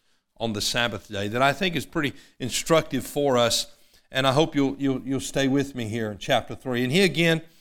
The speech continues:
he entered again into the synagogue, and there was a man there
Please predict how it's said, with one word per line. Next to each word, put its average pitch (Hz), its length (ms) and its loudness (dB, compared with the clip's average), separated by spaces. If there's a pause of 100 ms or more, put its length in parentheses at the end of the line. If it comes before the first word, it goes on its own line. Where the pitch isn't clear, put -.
(380)
he 185 180 0
entered 170 280 4
again 147 340 4
into 143 300 -2
the 127 80 -2
synagogue, 117 680 4
and 123 80 -2
there 139 80 0
was 135 160 0
a 139 60 0
man 143 400 4
there 117 320 4